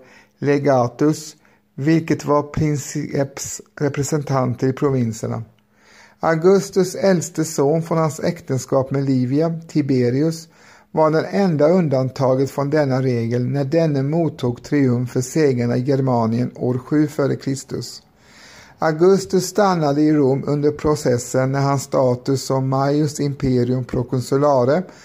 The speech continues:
skulle förnyas tretton före Kristus, för att säkra att förordnandet förlängdes,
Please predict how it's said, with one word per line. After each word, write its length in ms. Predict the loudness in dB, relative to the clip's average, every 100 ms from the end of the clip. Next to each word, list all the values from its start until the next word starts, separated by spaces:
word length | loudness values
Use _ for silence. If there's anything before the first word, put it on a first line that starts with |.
| -20 -20 _
skulle 400 | -4 0 2 2
förnyas 680 | 0 0 0 0 0 -2 -4
tretton 520 | -2 -2 -2 -4 -4
före 280 | 0 0 0
Kristus, 640 | -2 -6 -4 -8 -8 -12 -20 _ -20 -20 -20
för 160 | -4 -2
att 140 | 0
säkra 600 | -2 0 0 0 -2 0
att 140 | 0 -2
förordnandet 840 | 0 2 4 4 2 0 -2 -2
förlängdes, 760 | -4 -2 0 -2 -4 -6 -8